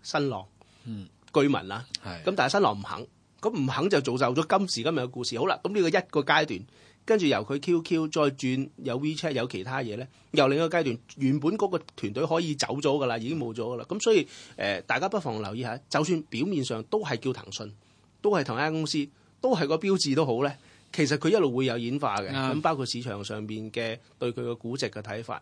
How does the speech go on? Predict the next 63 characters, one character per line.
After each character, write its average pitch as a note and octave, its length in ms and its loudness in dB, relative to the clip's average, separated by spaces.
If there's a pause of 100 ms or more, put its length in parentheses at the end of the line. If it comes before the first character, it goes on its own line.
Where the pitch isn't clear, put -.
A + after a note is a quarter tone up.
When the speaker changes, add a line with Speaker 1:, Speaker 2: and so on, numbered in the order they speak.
Speaker 1:
包 D#3+ 120 0
括 C#3+ 140 -2
佢 A#2+ 60 -4
自 C3 220 -4
己 A2 400 -6 (220)
同 - 140 -8
一 A#2+ 40 0
個 D#3+ 120 2
團 F#2+ 180 -8
隊 G#2+ 220 -6
開 D#3 320 0
發 A#2+ 180 -4
嘅 A2 140 -10
嘢。 G2+ 180 -8
噉 C3+ 140 -2
我 D#3 120 0
諗， D3 140 0 (340)
呃， G#2+ 220 -2 (100)
保 D3 160 0
持 C#3 160 -2
個 B2 100 0
靈 A#2 160 -2
活 A#2+ 80 -6
性 B2+ 180 -2
咯， C#3 120 -2
即 E3+ 100 0
係 C#3 140 4
你 - 20 -
唔， G#2 440 -6
唔 A2 140 -8
會 C3+ 100 -2
覺 C#3+ 120 0
得 C3+ 80 -4
佢 C#3 180 -2
係， A2+ 80 -4 (320)
啊， B2+ 180 0 (140)
一 F3+ 100 0
件 C3 160 -4
死 A2+ 120 -4
物 A2+ 120 -2
嚟 G#2+ 280 0
嘅， A#2 120 -6
佢 B2+ 160 -2
冇， B2+ 280 -2
冇 B2 180 -4
變 B2+ 160 -6
過。 A#2+ 140 -4
即 A3 120 -2
係 A3 60 -4 (140)
我， D3 340 2
我 B2+ 240 0 (140)
做 B2+ 200 2
佢 C3+ 160 0
valuation E3 500 2
呢， A#2+ 160 -6
我 B2 120 0
一 D#3 40 0
定 G#2+ 280 -6
唔 G2+ 80 -10
會 A2 80 -8
當 A2+ 200 -4
佢 A2+ 140 -8
係 G#2 220 -6